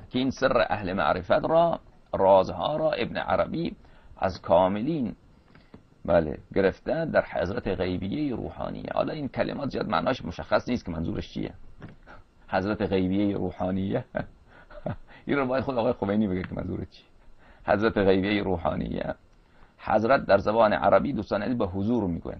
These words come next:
حاضر بودن، حضور غیبی روحانی. این کلمات خود اینا هم زیاد متوجه نیستن. خلاصه اینا عرفا زیاد از اینجوری، عرفا در این فن استادن که کلمات را که به این صورت معنای مثلاً مبهمی دارد،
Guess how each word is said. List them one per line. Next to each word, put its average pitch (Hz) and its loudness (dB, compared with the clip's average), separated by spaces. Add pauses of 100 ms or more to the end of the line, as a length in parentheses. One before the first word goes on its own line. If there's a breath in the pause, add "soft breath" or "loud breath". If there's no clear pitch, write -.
(120)
حاضر 98 6
بودن، 90 -2 (720 soft breath)
حضور 131 0
غیبی 104 2
روحانی. 85 -4
این 233 -6
کلمات 165 0
خود 180 2
اینا 156 2
هم 147 0
زیاد 143 2
متوجه 117 2
نیستن. 139 -4
خلاصه - -6
اینا 139 -2 (180)
عرفا 139 2
زیاد 131 2
از 92 -2
اینجوری، 80 -4 (580)
عرفا 139 0 (360 loud breath)
در - -2
این 113 0
فن - 0
استادن 113 2
که 101 -8
کلمات 104 0
را 78 -6
که 113 -4
به 101 0
این 101 -6
صورت 92 0
معنای 95 2
مثلاً 90 -2
مبهمی 92 -2
دارد، 82 4